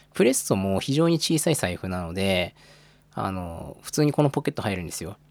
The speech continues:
で、ジャケットのポケットなんかね、あの、別にこれじゃなくても入るんですけど、やっぱりこれチャックがついてるって結構ポイントかなと思ってて、胸の高さにこうチャックがついてる状態でしまえるので、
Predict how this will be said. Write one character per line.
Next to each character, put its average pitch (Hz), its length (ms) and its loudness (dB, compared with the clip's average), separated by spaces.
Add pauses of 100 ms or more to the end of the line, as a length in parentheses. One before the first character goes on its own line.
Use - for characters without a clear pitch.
(120)
で、 113 140 -2
ジ 120 100 0
ャ 131 40 0
ケ 233 100 -2
ッ - 40 2
ト 285 100 0
の 247 80 2
ポ 277 100 -2
ケ 285 120 -4
ッ - 20 -16
ト - 120 -6
な 175 120 -2
ん - 60 -10
か - 100 -6
ね、 180 140 -4
あ 90 100 -4
の、 92 100 -6
別 104 220 -2
に 143 80 0
こ - 160 0
れ 151 80 4
じ 165 80 0
ゃ 165 40 2
な 165 60 0
く - 80 -10
て - 80 -8
も - 80 -10
入 135 220 2
る 92 60 -2
ん 82 80 -4
で 87 80 -8
す - 100 -10
け 92 120 -6
ど、 95 280 -4
や 120 60 -8
っ - 40 -12
ぱ - 80 0
り - 60 -8
こ 120 100 -2
れ 98 80 -2
チ - 180 -4
ャ 262 40 -2
ッ - 40 -10
ク - 160 -6
が 113 100 2
つ - 120 -4
い 98 80 0
て - 100 -6
る 90 80 -4
っ - 20 -10
て - 180 -12
結 - 180 -6
構 85 140 -8
ポ 90 180 -10
イ 90 60 -6
ン 90 80 -10
ト 92 120 -10
か 95 140 -8
な 92 220 -2
と 87 100 -12
思 82 80 -10
っ - 40 -16
て - 160 -18
て、 92 340 -6 (320)
胸 151 260 4
の 202 80 2
高 226 240 -2
さ 95 380 0
に 87 100 -6
こ 92 220 -8
う 95 60 -6
チ - 100 -2
ャ 131 40 0
ッ 127 40 -4
ク - 120 -8
が 87 80 -2
つ 98 100 -4
い 90 40 -4
て - 80 -4
る 85 80 -4
状 82 140 -8
態 82 160 -6
で 82 60 -6
し - 120 -2
ま 92 160 0
え 90 60 -2
る 85 80 -6
の 76 120 -12
で、 90 360 0